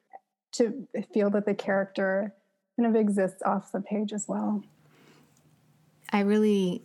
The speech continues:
Speaker 2: like what you said there about existing off the page as well, because that's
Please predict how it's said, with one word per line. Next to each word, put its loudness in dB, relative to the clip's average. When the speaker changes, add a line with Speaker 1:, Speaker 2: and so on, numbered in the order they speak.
Speaker 2:
like 0
what 0
you 0
said 0
there 2
about -2
existing -2
off -4
the -6
page -2
as -4
well, 2
because -2
that's 0